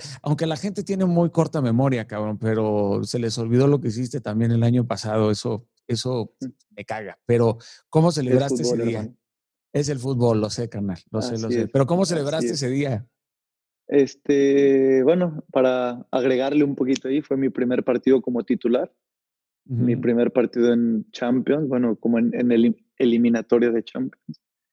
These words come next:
Speaker 2: Y bueno, ¿no? Cuando anoté el gol, Daniel, fue otro, otro momento y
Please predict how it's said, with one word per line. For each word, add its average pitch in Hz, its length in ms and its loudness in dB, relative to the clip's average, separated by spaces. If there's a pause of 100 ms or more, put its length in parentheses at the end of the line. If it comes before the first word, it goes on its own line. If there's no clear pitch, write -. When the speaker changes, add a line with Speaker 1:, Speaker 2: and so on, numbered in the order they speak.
(320)
Speaker 2:
Y 117 80 2
bueno, 120 260 4
¿no? 113 160 -2
Cuando 110 420 -2
anoté 113 420 0
el 117 140 4
gol, 113 480 4
Daniel, 110 460 -2
fue 120 340 -4 (680)
otro, 120 540 -2 (680)
otro 135 220 -4
momento 127 600 2
y 117 440 4